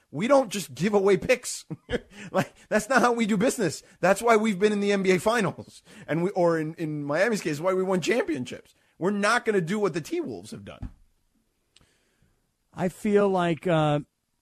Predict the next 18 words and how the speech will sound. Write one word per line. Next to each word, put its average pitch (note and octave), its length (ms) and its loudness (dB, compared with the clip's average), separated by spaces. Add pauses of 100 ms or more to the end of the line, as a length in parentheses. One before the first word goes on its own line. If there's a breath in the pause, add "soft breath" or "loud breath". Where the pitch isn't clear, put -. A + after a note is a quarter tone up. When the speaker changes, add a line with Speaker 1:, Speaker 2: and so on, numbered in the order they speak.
(540)
Speaker 2:
Kevin G3 340 0
Durant, E3+ 480 0 (1300)
you E3+ 120 -4
know, F3 180 0
him G#3 200 4
staying, A3 600 -2
like, E3 220 -4 (120)
out F#3+ 300 0
of F3 160 0
all F#3 300 2
of E3+ 140 2
this F3+ 200 2
fray. F#3 460 -2 (540 soft breath)
If F3+ 180 0
I A3+ 240 0
were G#3+ 420 4
the F3+ 220 -2
owner, D#3+ 520 4